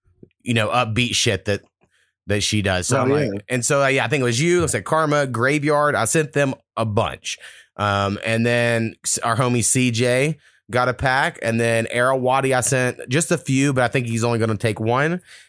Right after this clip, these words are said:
Speaker 1: And then Mikey actually hit me up this week, was like, "Send me some beats." So I just sent him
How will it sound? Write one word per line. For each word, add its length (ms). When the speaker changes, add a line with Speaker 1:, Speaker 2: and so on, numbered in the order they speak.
Speaker 1:
And 260
then 240
Mikey 420
actually 320
hit 160
me 160
up 140
this 200
week, 260
was 120
like, 160
"Send 180
me 80
some 200
beats." 240
So 60
I 60
just 420
sent 200
him 400